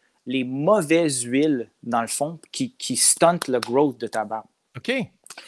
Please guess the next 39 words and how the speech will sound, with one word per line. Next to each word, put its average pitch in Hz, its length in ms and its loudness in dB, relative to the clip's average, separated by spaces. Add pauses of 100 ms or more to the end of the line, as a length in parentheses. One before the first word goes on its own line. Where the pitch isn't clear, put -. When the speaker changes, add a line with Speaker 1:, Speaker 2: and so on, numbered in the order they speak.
(220)
Speaker 1:
Fait 120 200 2
que - 140 -20
ce - 160 0
que 208 140 2
ça 160 160 2
fait, 185 140 0
c'est 139 140 -6
que - 60 -6
ça 113 200 -2
remplace 165 1040 -2 (280)
l'huile 131 500 0 (200)
pas 120 100 -2
bonne, 233 320 -2 (180)
disons, 131 360 -2
Speaker 2:
Gotcha. 101 380 -12
Speaker 1:
avec 117 380 -2
Speaker 2:
Ouais. 143 80 -6
Speaker 1:
l'huile 147 480 2 (420)
n-, 123 340 -6
Speaker 2:
Essentielle. 170 460 4
Speaker 1:
nutritive. - 640 2 (100)
Speaker 2:
Nutritif. 127 360 -4
Speaker 1:
Exactement. 117 200 -2 (300)
Speaker 2:
Yeah. 208 140 -2
Speaker 1:
Exactement. 135 500 -2
Ce - 80 -8
qui - 140 -10
fait 139 140 2
pousser - 380 -2
ta 120 160 -2
barbe, 196 340 -4 (360)
puis 127 180 -10
la 139 160 2
pousser, - 600 0 (140)
euh, 120 120 -6
d'une 120 220 -8
façon 147 500 -4
aussi, 135 400 0
euh, 113 180 0